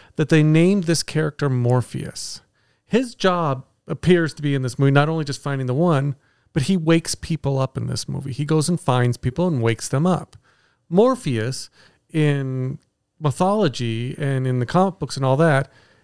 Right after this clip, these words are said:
is the aspect of dreams. He's the god of dreaming, and he's all about sleep. So you think per character with the name Morpheus would be putting people to sleep, not waking them up. So it's kind of interesting that they chose that specific name.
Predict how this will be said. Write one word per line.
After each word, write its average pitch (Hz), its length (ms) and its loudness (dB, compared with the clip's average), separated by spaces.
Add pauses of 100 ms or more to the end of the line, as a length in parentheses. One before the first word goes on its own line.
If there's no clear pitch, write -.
(140)
is 156 180 2
the 175 120 4
aspect 156 480 -2
of 131 80 -4
dreams. 143 640 0
He's 156 240 0
the 143 80 -2
god 127 360 2
of 127 200 -8
dreaming, 151 560 2 (320)
and 151 140 4
he's 175 200 4
all 143 160 0
about 127 360 -4 (120)
sleep. - 540 0 (420)
So - 140 2
you 165 100 2
think 214 400 -4
per 180 120 -4
character 175 540 -2
with 135 120 -4
the 143 60 -4
name 135 240 2
Morpheus 139 600 2 (280)
would 160 160 6
be 170 140 4
putting 170 360 2
people 143 300 -2
to - 100 -4
sleep, - 520 -2 (360)
not 165 260 0
waking 143 340 -2
them 127 160 2
up. 156 220 0
So 151 320 -2 (380)
it's 185 160 0
kind 269 160 2
of 226 80 -4
interesting 190 440 -4
that 143 120 -10
they 160 100 0
chose 180 520 2
that 147 280 0
specific - 580 -4
name. 135 420 -4